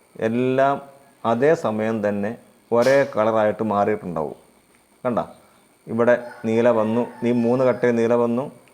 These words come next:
ഇവിടെ മൂന്ന് കട്ട യെല്ലോ വന്നു, ഇവിടെ മൂന്ന് കട്ട ഗ്രീൻ വന്നു,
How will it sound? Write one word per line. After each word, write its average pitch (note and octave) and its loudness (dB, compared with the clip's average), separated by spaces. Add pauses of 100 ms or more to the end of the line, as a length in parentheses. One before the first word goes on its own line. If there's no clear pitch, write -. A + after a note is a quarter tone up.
(420)
ഇവിടെ A#2 2 (120)
മൂന്ന് A#2+ 0
കട്ട A#2 -2 (120)
യെല്ലോ A2 2 (140)
വന്നു, A#2+ 0 (1200)
ഇവിടെ A#2+ 4 (420)
മൂന്ന് A#2 2
കട്ട G#2 -2 (300)
ഗ്രീൻ G#2+ 0 (120)
വന്നു, A#2 0